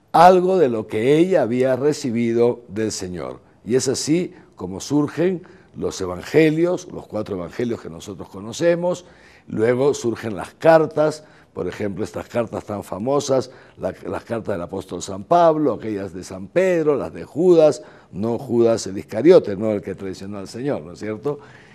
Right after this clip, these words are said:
Y, eh, las cartas de San Juan, por ejemplo, pero también libros como los Hechos de los Apóstoles o el Apocalipsis.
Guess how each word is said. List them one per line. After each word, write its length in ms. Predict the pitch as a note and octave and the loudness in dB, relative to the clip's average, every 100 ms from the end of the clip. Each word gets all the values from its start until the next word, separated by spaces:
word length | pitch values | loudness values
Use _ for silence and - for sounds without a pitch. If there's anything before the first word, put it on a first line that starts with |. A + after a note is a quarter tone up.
| - | -18
Y, 260 | - C#3+ D3+ - - G2+ | 0 4 4 2 -6 -10
eh, 80 | |
las 160 | F#2 - | -8 -8
cartas 360 | - B2+ C3 G#2 | -4 -4 -4 -6
de 100 | G2 | -8
San 240 | F#2+ G2 | -10 -12
Juan, 420 | E2+ D3+ E3 A#2+ | -2 4 4 2
por 180 | G2+ F#2 | -8 -14
ejemplo, 600 | F2 C3 B2+ A2+ C#3 C#3 - - _ _ _ | -8 -6 -6 -2 -4 -4 -16 -20 _ _ _
pero 220 | B2 B2+ | -2 0
también 520 | A#2+ A2 A#2 A#2 A#2 | -2 -4 -2 -2 -4
libros 520 | F2 A2 C3 B2+ B2 A#2 | -8 -6 -4 -2 -4 -4
como 240 | G2 F2+ | -8 -8
los 180 | E2 - | -12 -10
Hechos 220 | G#2 G#2 | -10 -8
de 40 | F2+ | -10
los 140 | - | -12
Apóstoles 760 | F2 C#3 C#3+ - A2+ A2+ A#2 - - _ | -10 -2 -2 -2 -6 -6 -6 -12 -20 _
o 300 | G#2+ A2 - | -4 -4 -4
el 140 | G#2+ F2+ | -8 -8
Apocalipsis. 880 | F2+ F#2+ F2+ F#2+ E2+ - - - | -10 -10 -10 -8 -10 -12 -14 -18